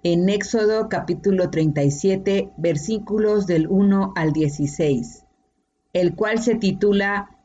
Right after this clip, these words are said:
El trabajo en equipo. Y la palabra de Dios dice así: "Hizo también Bezaleel el arca de madera de acacia. Su longitud era de dos codos y medio,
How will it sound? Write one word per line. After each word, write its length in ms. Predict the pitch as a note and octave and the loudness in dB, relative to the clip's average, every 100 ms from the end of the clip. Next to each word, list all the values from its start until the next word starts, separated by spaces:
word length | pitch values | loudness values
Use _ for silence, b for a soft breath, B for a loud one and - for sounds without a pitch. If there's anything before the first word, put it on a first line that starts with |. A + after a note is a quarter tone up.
| _ - | _ -4
El 160 | G#3+ | -4
trabajo 480 | G#3+ G#3+ A3+ A#3 A3+ | -2 -2 -2 -2 2
en 100 | F#3+ | 2
equipo. 580 | E3+ - D#3+ - B2 - _ _ _ _ _ _ _ _ _ _ _ _ _ _ - | 0 -2 -6 -4 -8 -8 _ _ _ _ _ _ _ _ _ _ _ _ _ _ -2
Y 80 | |
la 240 | G3+ F#3+ F#3+ | -2 -2 -4
palabra 480 | F3 F3+ G3 A3+ A3 | 0 0 0 -2 0
de 180 | G3+ | -2
Dios 380 | E3 F3+ F3+ F#3+ | 0 0 0 0
dice 340 | F#3 F#3 - E3 | -2 -4 -2 -4
así: 400 | D3 C#3+ A#2+ A#2 _ _ _ _ _ _ _ _ _ _ | -2 -4 -4 -6 _ _ _ _ _ _ _ _ _ _
"Hizo 360 | B3+ C#4 - C#4+ | 0 0 2 -2
también 600 | C4 G3 F3+ G3 G3+ G#3 | -2 -2 0 0 0 0
Bezaleel 680 | F#3+ G3 E3+ D#3+ E3+ F3 E3+ | 0 0 0 0 2 0 0
el 200 | E3+ E3+ | 0 2
arca 400 | E3+ F#3+ F#3+ G3 | 0 -4 -4 -2
de 140 | F3 | 0
madera 600 | D#3 D3+ D#3 E3 E3 E3+ - | 0 0 0 0 -2 -4 -4
de 120 | D#3+ | -2
acacia. 720 | C#3+ - D#3+ D#3 - D#3+ E3+ - _ _ _ _ | -2 -2 -4 -4 -4 -6 -6 -16 _ _ _ _
Su 200 | - F#3 | -4 0
longitud 720 | F3+ F3 - F#3 G#3 G#3 G#3 - | 2 0 0 -2 0 0 0 -4
era 300 | F#3+ F#3 E3 | -2 -2 0
de 160 | D#3+ | 0
dos 260 | D#3 F3 - | 2 0 -2
codos 480 | - F3+ E3+ F3 E3 | -2 0 0 -2 -2
y 80 | |
medio, 600 | D3+ D#3 D#3 D3+ D#3 D#3 | 0 0 0 0 -2 -2